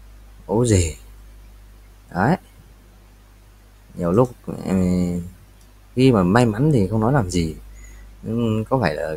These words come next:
khi nào mình cũng may mắn được đâu. Gặp những lúc mà xui rủi phát thì ối giời ơi luôn. Con người mình không biết khi nào mà lần anh em ạ.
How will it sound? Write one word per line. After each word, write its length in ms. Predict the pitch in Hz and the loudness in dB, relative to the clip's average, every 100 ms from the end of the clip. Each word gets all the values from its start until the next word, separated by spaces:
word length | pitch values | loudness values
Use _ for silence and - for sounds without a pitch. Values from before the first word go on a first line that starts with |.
| - | -8
khi 100 | 117 | -2
nào 160 | 92 | -2
mình 140 | 82 80 | -2 -6
cũng 120 | 120 | -4
may 100 | 120 | -2
mắn 180 | 107 135 | -2 -4
được 80 | 98 | -4
đâu. 140 | 98 - - - - - - - | -6 -10 -20 -20 -20 -20 -20 -6
Gặp 140 | 98 - | -2 -2
những 180 | 95 120 | -4 -2
lúc 100 | 131 - | -2 -4
mà 220 | 87 98 | -6 -6
xui 220 | - 117 | 0 2
rủi 220 | 107 76 | 2 0
phát 260 | - 127 131 - | 2 0 0 -4
thì 280 | 90 82 90 85 | -8 -8 -12 -14
ối 140 | - 160 | -2 2
giời 100 | 113 | 4
ơi 240 | 92 92 | 4 2
luôn. 200 | 92 87 - - - - - - - - - - - - - - - - - - - - | 0 -4 -10 -20 -20 -20 -20 -20 -20 -20 -20 -20 -20 -20 -20 -20 -20 -20 -20 -20 -20 -20
Con 180 | - 107 | -8 -2
người 260 | 98 87 85 | 2 2 2
mình 300 | 85 80 78 - - - - - - - - - | 0 -2 -6 -14 -20 -20 -20 -20 -20 -20 -20 -10
không 100 | 107 | -4
biết 80 | 139 - | -2 0
khi 80 | |
nào 180 | 117 87 78 | 0 0 -2
mà 80 | |
lần 140 | 87 87 - | 0 0 -2
anh 80 | 85 | -2
em 120 | 104 | -2
ạ. 80 | 101 | -4